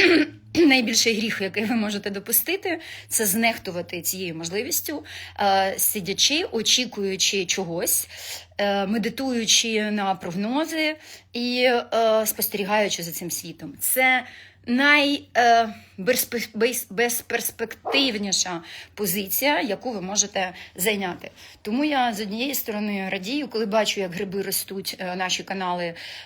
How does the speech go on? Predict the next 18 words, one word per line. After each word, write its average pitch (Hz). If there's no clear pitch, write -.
е, 175
передбачень, 214
як 190
одні 196
й 196
ті 190
самі 190
експерти 185
мігрують 254
там, 214
але 202
при -
цьому, 262
е, 208
величезна 226
кількість 214
людей 233
сидить 240